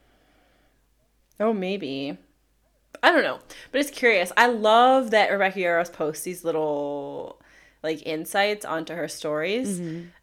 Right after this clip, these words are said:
Speaker 1: Uh, I just think they're so fun, and I like speculating. So I recommend following her while she's writing so that you, you too can speculate with us.
Speaker 2: Yes. Okay.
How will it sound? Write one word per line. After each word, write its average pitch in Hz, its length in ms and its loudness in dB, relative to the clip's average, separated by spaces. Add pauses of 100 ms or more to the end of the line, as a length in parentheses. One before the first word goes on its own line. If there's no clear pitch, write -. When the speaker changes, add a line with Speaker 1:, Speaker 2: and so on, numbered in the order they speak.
Speaker 1:
Uh, 147 320 -4 (500)
I 175 60 2
just 190 140 -6
think 254 140 -2
they're 294 120 0
so 294 180 0
fun, 214 400 2
and 156 120 -4
I 156 100 0
like 180 180 -2
speculating. 160 760 -4
So 170 320 -4 (760)
I 185 60 4
recommend 233 460 4
following 190 460 2
her 165 400 -4 (200)
while 185 260 2
she's 170 300 -6
writing 170 560 0 (440)
so - 160 -12
that 175 360 -4 (180)
you, 185 140 -10 (120)
you 220 160 -6
too 302 260 2
can 170 360 -2 (380)
speculate 165 580 0
with - 180 -4
us. - 380 -10 (520)
Speaker 2:
Yes. 190 420 -8 (720)
Okay. 240 460 2